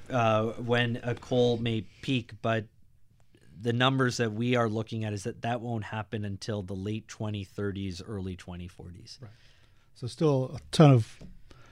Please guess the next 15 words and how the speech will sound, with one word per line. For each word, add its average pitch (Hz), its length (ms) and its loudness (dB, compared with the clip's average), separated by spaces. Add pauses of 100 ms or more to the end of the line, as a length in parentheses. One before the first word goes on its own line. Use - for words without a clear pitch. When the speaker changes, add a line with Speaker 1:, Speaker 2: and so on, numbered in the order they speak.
(300)
Speaker 1:
India's 160 320 10
Speaker 2:
of - 60 -6
coal 143 220 10
Speaker 1:
Indi-, 123 120 4
Speaker 2:
consumption 127 640 10
Speaker 1:
correct. - 260 -4
Speaker 2:
just 139 300 10
to 123 100 8
help 117 240 6
the 117 100 4
expansion, 127 560 2
basically, 113 500 -2
right? 120 220 -2
Speaker 1:
Correct. 123 280 0
Speaker 2:
That, 120 180 0